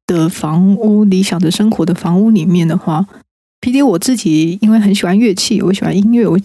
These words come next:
特别的喜欢乐器哦。我会希望能够有一整个的这个小小的空间可以放满各种的乐器，我就把这个所有的能够收集到的乐器啊，不管我会不会弹，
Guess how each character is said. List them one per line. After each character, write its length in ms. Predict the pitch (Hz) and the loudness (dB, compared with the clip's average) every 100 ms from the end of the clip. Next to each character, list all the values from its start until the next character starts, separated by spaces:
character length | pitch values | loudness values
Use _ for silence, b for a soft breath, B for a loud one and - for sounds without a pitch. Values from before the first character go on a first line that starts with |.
| 220 | -4
特 100 | 226 | -2
别 120 | 214 | 0
的 80 | 170 | 0
喜 120 | 196 | -2
欢 140 | 196 180 | -2 -2
乐 140 | 175 | -2
器 240 | 196 - 151 | -2 -4 -4
哦。 100 | 196 - _ _ _ _ _ | -6 -8 _ _ _ _ _
我 60 | 220 | -2
会 80 | 285 | 0
希 200 | - 294 | 0 0
望 180 | 285 233 | 0 2
能 80 | |
够 100 | 214 | 2
有 160 | 226 180 | 2 2
一 140 | 175 | 0
整 240 | 226 185 160 | 0 -2 -2
个 140 | 170 | -2
的 340 | 185 175 165 170 | 0 0 0 0
这 180 | 202 | 0
个 280 | 190 175 175 | 0 2 0
小 200 | 190 180 | 0 -2
小 140 | 208 170 | -2 -2
的 80 | |
空 180 | 165 202 | -2 0
间 160 | 202 202 | 2 2
可 80 | 202 | 0
以 80 | |
放 180 | 180 202 | -2 0
满 200 | 175 156 | 0 -2
各 240 | 202 220 185 | -2 -2 -2
种 160 | - | -4
的 80 | 202 | -4
乐 220 | 170 156 | -2 -2
器， 360 | 196 - 294 262 | -4 -4 -4 -2
我 80 | 185 | -2
就 80 | 202 | -4
把 280 | 190 170 196 B B B _ _ _ _ | -4 -4 -4 B B B _ _ _ _
这 120 | 190 | -2
个 180 | 185 180 | 0 0
所 160 | - | 0
有 80 | 208 | 0
的 260 | 185 175 175 202 _ _ _ _ - | 0 0 -2 -4 _ _ _ _ -2
能 80 | 202 | 0
够 160 | 262 | 0
收 200 | 254 254 | 0 -2
集 160 | 269 196 | -2 -2
到 160 | 202 | 0
的 80 | 185 | 0
乐 240 | 185 233 190 | 2 2 0
器 280 | - 208 | -2 -2
啊， 100 | 185 | 0
不 140 | 220 277 | 0 -2
管 200 | 202 165 | -2 0
我 320 | 165 160 170 196 - | 0 0 0 -2 -6
会 320 | - - - 254 | -10 -8 -6 -4
不 80 | |
会 140 | 214 214 | -2 -2
弹， 340 | - - 185 | -4 -4 -4